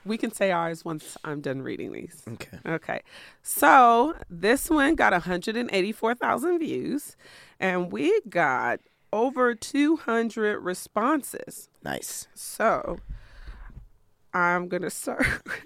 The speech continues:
Speaker 1: <laughs> Troy White said, "She cramped up, and when we went to the E R, and she made me explain what we did when she cramped up. I was nineteen listening to a nurse explain squirting.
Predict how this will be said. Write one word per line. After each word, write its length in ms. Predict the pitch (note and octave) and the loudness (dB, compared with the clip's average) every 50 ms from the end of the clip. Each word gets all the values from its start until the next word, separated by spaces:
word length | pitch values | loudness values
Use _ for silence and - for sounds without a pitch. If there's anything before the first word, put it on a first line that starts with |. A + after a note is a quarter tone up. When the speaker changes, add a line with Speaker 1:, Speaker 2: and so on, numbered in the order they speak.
| - - - - - | 4 4 4 0 -4
Speaker 1:
<laughs> 480 | - - A#3+ - _ - - - G#3 - _ _ _ _ _ - _ _ _ _ _ _ _ _ _ _ _ _ - - - - - - - - - - - - - - - - _ | -2 -2 -2 -4 _ -4 -2 -2 -2 -4 _ _ _ _ _ -20 _ _ _ _ _ _ _ _ _ _ _ _ -18 -16 -16 -14 -14 -14 -16 -16 -16 -16 -18 -18 -20 -20 -20 -20 _
Troy 360 | - - - D#4 D#4 D4+ D#4+ C4+ | -6 2 6 8 8 8 8 6
White 340 | G#3+ F#3+ E3 D3+ C3+ - - | 4 4 4 4 4 0 -4
said, 380 | - - - - G2+ A#2 - - _ _ _ _ _ _ - | -6 -4 -2 0 0 0 0 -2 _ _ _ _ _ _ -10
"She 200 | - - G#3 E3+ | -6 -6 -6 -6
cramped 500 | - - - A3+ A#3+ C4 C#4 - _ A3+ | -4 0 4 6 6 6 4 2 _ 6
up, 240 | G3+ G3 G3 - - - | 6 6 6 4 2 -2
and 160 | F3 E3+ F3 | -2 0 2
when 100 | F3 F3 | 0 0
we 140 | F3 F3+ E3+ | 2 0 2
went 240 | F3 G3+ A#3 C4 - | 4 4 2 2 0
to 120 | - C#4 | -2 0
the 140 | A3 C4 - - - | 0 0 -2 0 0
E 200 | B3+ B3 A#3 G#3+ | 2 4 6 6
R, 360 | F#3 F3 E3 E3 F3 F3+ - - | 8 8 8 8 8 6 4 0
and 140 | - F3 - | -4 -6 -6
she 180 | - - G3+ | -6 -6 -4
made 320 | F#3 F3 F#3 F3+ F#3 G3 F#3+ | -2 0 2 2 2 2 2
me 140 | A3+ A3 G#3 | 2 0 0
explain 640 | G3+ G3 - - - - A3+ A3+ G3+ F3 E3 E3 E3 | 0 -2 -6 -12 -4 0 2 2 4 4 2 2 2
what 160 | E3+ F3 - | 0 -2 0
we 160 | - G#3+ G#3 | -2 -4 -4
did 340 | F3+ E3 F#3+ F3+ F3 F3 E3+ | 0 2 4 4 4 4 2
when 140 | - E3 D#3 | 2 -2 -2
she 200 | - - - F#3+ | -2 -4 -6 -8
cramped 440 | - - - F#3 F3 E3+ F3 - - | -8 -2 0 2 2 2 0 2 2
up. 160 | D#3 A#2+ - - - - - - - | 2 2 2 -4 -12 -20 -20 -4 2
I 80 | - - | 4 4
was 180 | D#3 E3+ D#3+ | 4 4 0
nineteen 680 | E3+ F3 G3 A#3 C4+ C4 - - C4+ A#3+ A#3 A3 G#3+ G3 | 2 2 4 4 4 2 0 0 0 2 2 2 2 2
listening 340 | G3+ G3+ - - G#3 G3+ G3 | 2 2 2 2 0 0 0
to 220 | - - G3 F3+ - - | -2 -2 -2 0 0 0
a 40 | F3 | 0
nurse 380 | F3 F3+ F3+ F3+ F3+ E3 - - | 2 4 4 4 4 2 0 -6
explain 560 | - - - - - - G3 F#3 G3+ A3 A#3 - | -8 -6 -6 -8 -2 2 4 4 4 2 2 -2
squirting. 540 | - - - - C#4+ C#4 B3 D#3 - - | -8 -6 0 4 4 4 4 2 -4 -6